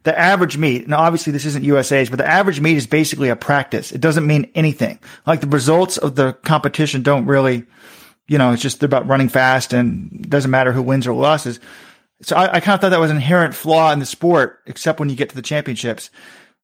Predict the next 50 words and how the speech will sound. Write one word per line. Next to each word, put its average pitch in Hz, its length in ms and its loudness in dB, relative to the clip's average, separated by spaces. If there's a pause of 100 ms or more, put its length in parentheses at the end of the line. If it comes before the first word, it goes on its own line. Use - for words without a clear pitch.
(140)
But 170 140 0
then 226 120 2
I 208 80 0
thought 208 160 2
about 175 160 0
minor 185 180 2
league 139 140 -4
baseball. 156 420 2
I 131 60 2
mean, 147 260 -4
the - 260 -2
outcome 185 460 0
of 147 60 -4
the 139 80 -2
game 175 420 2
doesn't 156 260 0
really 156 300 0
mean 156 300 0
that 165 200 2
much 151 260 -2
either. 139 220 0
I 165 60 0
mean, 147 80 0
I 139 60 0
know 160 180 4
they're 180 80 2
keeping 170 280 -2
score, 156 340 2
and 147 100 2
I 139 60 0
know 143 160 2
their 143 100 2
standings, 147 500 0
and 135 80 -6
you 135 60 -6
can 139 80 -8
be, 139 80 -8
you 139 140 -8
guys 147 180 0
were 143 60 -2
the 139 80 -2
Double 139 180 2
A 135 100 2
champions 143 400 -2
for 127 60 -10
a 127 60 -6
number 127 200 -4
of 117 80 -4
years, 139 380 0
but 123 380 -2